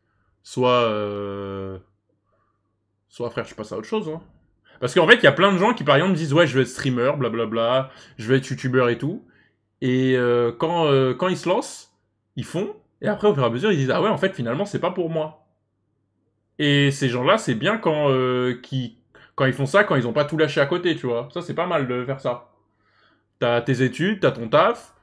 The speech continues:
tu streams à côté, tu vois qu'en fait, « Ah non, c'est pas pour moi, en fait. »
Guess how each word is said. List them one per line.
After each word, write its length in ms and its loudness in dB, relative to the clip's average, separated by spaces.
tu 100 -10
streams 240 -2
à 60 6
côté, 340 -2
tu 120 -10
vois 160 0
qu'en 120 -4
fait, « 160 -4
Ah 80 -2
non, 160 -4
c'est 80 -14
pas 120 -6
pour 140 -4
moi, 140 -6
en 60 -6
fait. » 320 -8